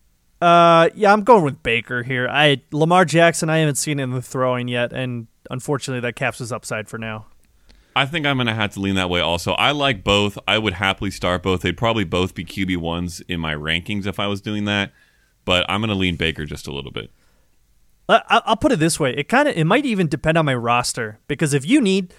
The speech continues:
Speaker 1: seventeen points from your quarterback and then the
Speaker 2: Mm.
Speaker 1: rest of your roster can kinda have a little bit more upside to it, play Lamar. And if, if you have guys that are maybe, like, low end but high floor type guys, I'd go with Baker Mayfield and hope you get a four or fi-, uh, five touchdown game,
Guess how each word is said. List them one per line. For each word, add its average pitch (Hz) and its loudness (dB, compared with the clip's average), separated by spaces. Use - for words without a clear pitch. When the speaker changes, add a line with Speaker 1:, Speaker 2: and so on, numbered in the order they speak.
Speaker 1:
seventeen 165 2
points 147 -4
from 147 -6
your 143 0
quarterback 147 0
and 147 -2
then 147 2
the 139 0
Speaker 2:
Mm. 135 -2
Speaker 1:
rest 143 -2
of 151 -6
your 139 -2
roster 139 -2
can 135 -8
kinda 143 -2
have 160 2
a - 4
little 156 4
bit 143 0
more 143 0
upside 165 -2
to 185 0
it, 202 0
play 226 4
Lamar. 127 2
And 170 0
if, 160 -4
if 151 -6
you 247 2
have 214 4
guys 175 4
that 160 2
are 151 0
maybe, 147 -2
like, 135 -4
low 135 0
end 143 -2
but 143 -2
high 151 6
floor 147 0
type 160 0
guys, 165 0
I'd 160 4
go 190 8
with 170 2
Baker 151 2
Mayfield 139 -2
and 123 -6
hope 147 -2
you 135 -8
get 131 -2
a 123 -2
four 135 0
or 117 -6
fi-, 139 -4
uh, 120 -2
five 120 -2
touchdown 113 -8
game, 107 -10